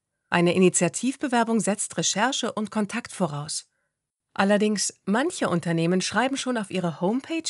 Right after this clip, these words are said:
dass sie sich initiativ bewerben können. Dann müssen Sie natürlich nicht vorher anrufen, es sei denn, Sie haben wirklich Fragen dazu. Für eine gute Initiativbewerbung müssen Sie also sich vorher Ihr Ziel klar machen,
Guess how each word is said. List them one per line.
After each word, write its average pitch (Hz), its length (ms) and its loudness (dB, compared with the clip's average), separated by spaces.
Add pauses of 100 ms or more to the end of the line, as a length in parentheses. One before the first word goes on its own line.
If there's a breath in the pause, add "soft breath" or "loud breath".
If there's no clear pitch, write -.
dass 214 180 0
sie 226 80 0
sich 196 300 -2
initiativ 208 840 -2
bewerben 185 520 2
können. 160 360 -8 (760)
Dann 165 160 0
müssen 180 240 2
Sie 180 100 6
natürlich 190 440 2
nicht 208 260 2
vorher 151 380 -4
anrufen, 147 540 -8
es 170 180 0
sei 185 200 4
denn, 254 180 0
Sie 208 160 0
haben 180 260 0
wirklich 196 400 -2
Fragen 160 380 -2
dazu. 147 440 -8 (1500)
Für 196 320 2
eine 190 260 2
gute 277 300 -2
Initiativbewerbung 190 1400 -2 (120 soft breath)
müssen 269 340 0
Sie 220 200 -4
also 190 500 0 (260)
sich 160 240 -6
vorher 247 560 -2
Ihr 208 160 -4
Ziel 240 400 2
klar 147 300 -6
machen, 147 420 -6